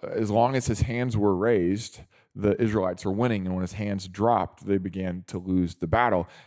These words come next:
And so Aaron and another guy named Hur held Moses' arms up so that the, the Israelites would continue to win. And our heart and our ministry in Guatemala is that we wanna be the Aaron and Hur of the pastors that have been called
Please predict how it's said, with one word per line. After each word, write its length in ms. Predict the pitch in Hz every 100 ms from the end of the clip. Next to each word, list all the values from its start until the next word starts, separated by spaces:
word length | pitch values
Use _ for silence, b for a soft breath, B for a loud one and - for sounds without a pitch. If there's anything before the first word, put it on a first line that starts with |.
| B
And 140 | 95
so 440 | - 95 90 - - -
Aaron 500 | 123 110 92 117 120 _ _ 104
and 220 | 98 92
another 220 | 101 101
guy 160 | 98 92
named 180 | 90 82
Hur 460 | - 143 98 110 - b b
held 400 | - 127 120 123
Moses' 580 | 117 113 110 104 104 92 -
arms 420 | 120 143 139 107 -
up 340 | 87 90 _ b b
so 160 | - 113
that 280 | 101 87 110
the, 280 | 104 95 92
the 320 | 104 101 92 -
Israelites 420 | 113 113 95 95
would 80 | 98
continue 380 | 110 95 101 92
to 60 |
win. 320 | 92 120 98 87 b b b -
And 400 | 110 101 98 - -
our 720 | 104 104 101 101 98 95 110 -
heart 480 | - - 123 110 -
and 140 | 98
our 360 | - 110 117 113
ministry 540 | 110 110 107 - 101 90
in 80 |
Guatemala 540 | 95 95 95 113 101 90
is 120 | 104
that 80 | 104
we 100 | 113
wanna 140 | 117 110
be 100 | 110
the 180 | 101
Aaron 320 | 107 110 113 110
and 180 | 101
Hur 380 | 98 104 98 90 -
of 120 | 101
the 80 | 104
pastors 600 | - 101 113 - 95 95
that 60 |
have 60 | 90
been 120 | 90
called 440 | - 95 92 87